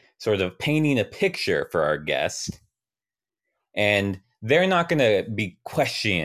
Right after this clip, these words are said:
it. They're gonna have an open mind to the possibilities. They can react to it. They can be like,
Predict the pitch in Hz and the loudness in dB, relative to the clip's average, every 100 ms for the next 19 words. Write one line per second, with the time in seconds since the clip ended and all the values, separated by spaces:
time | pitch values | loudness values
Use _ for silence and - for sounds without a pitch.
0 | - 80 117 131 127 139 123 - 156 156 | -4 -4 0 0 0 0 0 0 0 0
1 | 151 127 117 117 110 113 104 - 92 95 | 0 2 2 2 0 -2 -2 0 0 0
2 | - 90 90 80 78 69 - 95 107 98 | -4 -6 -2 -2 -2 -6 -4 -2 -2 -4
3 | 95 98 127 143 - 135 135 95 98 98 | -4 0 2 2 0 0 0 2 -2 -2
4 | 92 90 | -2 -2